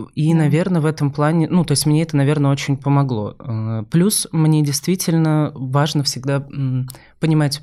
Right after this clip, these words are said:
Speaker 1: причину каких-то событий. Меня это автоматически успокаивает. То есть, например, у нас был мальчик, который кричал по сорок минут каждый раз, когда была физкультура, и это эмоционально, да, действительно тяжело, давит, когда у тебя ребенок вот,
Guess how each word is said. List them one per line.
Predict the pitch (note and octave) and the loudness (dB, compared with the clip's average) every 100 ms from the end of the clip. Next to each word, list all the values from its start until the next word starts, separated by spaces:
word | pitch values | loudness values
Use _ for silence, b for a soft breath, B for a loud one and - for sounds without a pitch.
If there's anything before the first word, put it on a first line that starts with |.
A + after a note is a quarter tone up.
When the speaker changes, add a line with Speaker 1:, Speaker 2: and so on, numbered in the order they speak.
| - | -2
Speaker 1:
причину | D#3 - D3+ B2 | -2 0 0 0
каких-то | B2 A2 A2+ - | -4 -8 -8 -6
событий. | - B2+ E3 - A#3 A#3 | -4 -2 -2 -2 -2 -2
Меня | F#3 C3+ D3 | 2 2 2
это | E3+ C#3 - | 0 -2 -2
автоматически | - C3 B2 D#3 - - B2+ | -6 -6 -4 -4 -4 -6 -6
успокаивает. | - B2 A#2 G#2 G2+ - | -4 -4 -2 -2 -4 -6
То | |
есть, | C3+ - | -6 -2
например, | C#3+ D3+ D#3+ F3+ F3 B B B B B - | -2 0 0 0 -4 B B B B B -2
у | |
нас | D3 C#3 | 0 2
был | C#3 | 0
мальчик, | D#3+ A3 - G3 | 2 0 -2 -4
который | D#3 C#3+ D3 C#3+ C3+ | -4 -2 0 2 0
кричал | C#3 D3 - C3 B2+ | -2 -4 -2 -2 -2
по | A#2 A2+ | -4 -2
сорок | A2+ - C3 B2+ | -2 -2 -2 0
минут | C#3 E3+ B3 - _ | 2 2 0 -6 _
каждый | - C3 C3 | -4 -2 0
раз, | D3 - | 0 -2
когда | C#3 B2+ | -4 -4
была | A#2+ B2+ | -2 -2
физкультура, | B2 - - C3 C3+ C#3 F#3+ | -4 -6 -2 -2 0 0 0
и | A3 - D3 C#3+ | -2 0 2 2
это | - D#3 | 0 2
эмоционально, | D#3+ C3+ C3 C3 C#3 G#3+ A#3 A3 | 2 2 0 0 0 0 -2 -2
да, | C#3+ F#3 | 0 0
действительно | D3+ - C#3+ C#3+ B2+ | -2 -4 -4 -4 -2
тяжело, | C3+ C3 D3+ G#3 | -2 -2 0 0
давит, | C#3+ E3+ - | 0 0 -4
когда | - A#2 B2+ E3+ | -10 -4 -2 -2
у | E3 | -2
тебя | - C3 | -4 -4
ребенок | C3+ A#2+ D#3 D#3 | -4 -2 -2 -2
вот, | - - | -6 -12